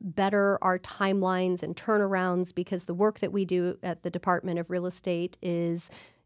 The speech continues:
getting businesses up and running and helping the people of Arizona. So I like to look at the Department of Real Estate is here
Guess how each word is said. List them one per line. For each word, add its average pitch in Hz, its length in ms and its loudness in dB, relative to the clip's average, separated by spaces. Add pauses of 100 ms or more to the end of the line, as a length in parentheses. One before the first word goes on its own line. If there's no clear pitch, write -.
(480)
getting 240 260 4
businesses 220 800 4
up - 320 2
and 190 220 0
running 185 420 2
and 185 140 0
helping 190 400 0
the 180 80 -4
people 180 320 -2
of 175 100 -2
Arizona. 170 560 -4
So 180 440 2
I 233 160 2
like 247 300 2
to 208 120 2
look 185 340 0
at 175 440 2 (340)
the 202 80 0
Department 240 480 6
of 202 100 0
Real 202 160 2
Estate 202 380 0
is 185 180 -4
here 196 560 0